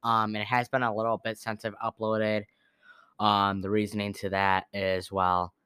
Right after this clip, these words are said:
um, t-, today, um, January eleventh, twenty twenty-two,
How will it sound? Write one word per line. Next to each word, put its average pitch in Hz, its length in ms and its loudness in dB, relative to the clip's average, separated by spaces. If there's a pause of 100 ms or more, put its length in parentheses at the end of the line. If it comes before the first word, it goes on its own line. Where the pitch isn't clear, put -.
(380)
um, 95 560 -2 (140)
t-, 127 100 0 (100)
today, 127 540 4 (240)
um, 95 540 2 (680)
January 123 640 4
eleventh, 113 800 -2
twenty 107 260 -2
twenty-two, 117 720 -2